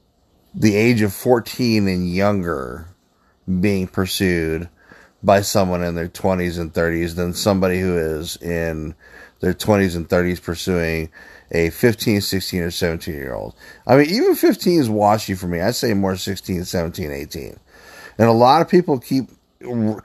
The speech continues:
this is something I don't understand about our society either, they keep raising the bar in adulthood because now they're saying, "Oh, well, you could sacrifice your life for this country and sign on the dotted line at seventeen.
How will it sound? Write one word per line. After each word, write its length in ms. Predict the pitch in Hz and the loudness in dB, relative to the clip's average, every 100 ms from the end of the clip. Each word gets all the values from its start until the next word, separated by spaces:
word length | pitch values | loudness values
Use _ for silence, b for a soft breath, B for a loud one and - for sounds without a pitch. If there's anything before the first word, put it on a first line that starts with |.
| B B - | B B 0
this 240 | 147 277 | 2 4
is 100 | 294 | 4
something 240 | - 151 135 | 4 4 4
I 100 | 120 | 6
don't 140 | 120 | 4
understand 340 | 107 104 110 101 | 4 0 0 2
about 160 | 95 | 2
our 80 | 98 | 0
society 480 | 98 95 92 87 80 | -4 -2 0 0 -2
either, 340 | 87 82 78 B B B | -4 -4 -6 B B B
they 80 | 107 | -2
keep 220 | - 185 | 0 0
raising 540 | 123 110 127 139 127 113 | 4 6 6 6 4 2
the 60 | |
bar 400 | 95 98 98 92 | 2 2 4 2
in 140 | 85 82 | -2 -2
adulthood 560 | 80 76 87 76 69 | -2 -2 -6 -12 -12
because 380 | 82 92 101 90 | -12 -2 0 2
now 240 | 98 117 131 | 2 4 4
they're 120 | 123 | 0
saying, 440 | - 104 95 92 | 0 0 0 0
"Oh, 420 | 98 110 92 82 b b b b | 4 4 4 0 b b b b
well, 160 | - 131 | 2 4
you 140 | 262 | 6
could 140 | 330 226 | 4 2
sacrifice 680 | - 151 143 123 120 117 - | 4 2 0 0 0 0 0
your 140 | 120 | 0
life 300 | 98 95 101 | 2 0 -2
for 80 | 95 | -6
this 180 | 92 95 | -6 -6
country 460 | - 92 92 92 | -4 -4 -2 -4
and 120 | 82 92 | -4 -4
sign 300 | - 95 92 | 0 2 2
on 120 | 87 | 0
the 60 | |
dotted 280 | 85 82 76 | 0 0 -2
line 260 | 82 87 80 | -2 -2 -4
at 80 | 87 | -4
seventeen. 800 | 98 80 80 - 85 69 58 | -2 -2 -4 -8 -8 -8 -14